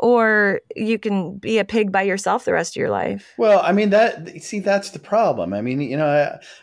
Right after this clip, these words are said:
Speaker 2: I, I, I'm, I'm trying to, I'm trying to teach guys,
Speaker 1: It's, it's
Speaker 2: you know.
Speaker 1: not so much trying to change them. It, like, me saying, "I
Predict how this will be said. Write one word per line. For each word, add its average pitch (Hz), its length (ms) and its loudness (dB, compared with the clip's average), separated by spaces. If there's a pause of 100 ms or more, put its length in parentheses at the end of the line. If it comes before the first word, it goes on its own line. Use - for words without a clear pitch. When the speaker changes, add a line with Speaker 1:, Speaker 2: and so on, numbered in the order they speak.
Speaker 2:
I, - 40 -10
I, - 80 -6 (220)
I'm, 175 300 0
I'm 208 180 0
trying 196 360 0
to, 113 200 -2 (140)
I'm 131 80 -8
trying 202 240 0
to 156 80 -2
teach - 420 -2
guys, 104 420 -2
Speaker 1:
It's, 254 160 -4 (200)
it's 285 120 0
Speaker 2:
you 135 60 2
know. 269 120 2
Speaker 1:
not 370 220 2
so 403 160 -2
much 320 300 -2
trying 262 300 -2
to 254 140 -2
change 220 440 -6
them. 277 420 -2
It, - 240 2
like, 214 380 -2 (480)
me 269 340 6
saying, 214 640 0 (320)
"I 233 420 4